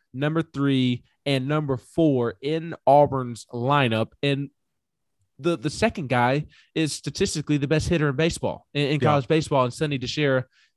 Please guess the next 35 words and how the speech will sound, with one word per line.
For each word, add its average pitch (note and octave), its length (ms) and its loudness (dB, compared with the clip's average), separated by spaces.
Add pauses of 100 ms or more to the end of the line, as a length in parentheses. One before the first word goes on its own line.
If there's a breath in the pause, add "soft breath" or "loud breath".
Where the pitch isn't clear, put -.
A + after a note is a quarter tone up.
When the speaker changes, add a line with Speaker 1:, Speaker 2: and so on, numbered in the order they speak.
(200)
Speaker 1:
and E3 120 2
he D#3+ 60 6
strikes E3 340 2
out C#3+ 120 4
all B2 140 4
three G#2+ 400 -6 (480)
to D3+ 80 -4
get C#3 160 4
out C3 160 4
of A#2 140 0
the A2+ 60 -8
bases B2+ 340 0
loaded, A#2 440 -4 (760)
no B2+ 240 4
outs - 520 -2 (220)
jam. G2+ 400 -6 (100)
That, D#3 200 2
that's D#3 180 2
just, - 320 -4 (420)
it, B2+ 140 4
it's B2+ 300 -2
ridiculous. A2+ 640 -4 (340)
Speaker 2:
I F3 40 2
mean, F#3 100 8
that's C#4+ 160 2
stoned, C3+ 520 2
right? B2 240 4
I C3+ 60 4
mean, C3 140 2
that, C#3 140 2
that's, D#3 520 2
uh, D#3+ 180 -6
that, D3+ 160 4
that's D3+ 240 0
pitching C#3+ 600 -2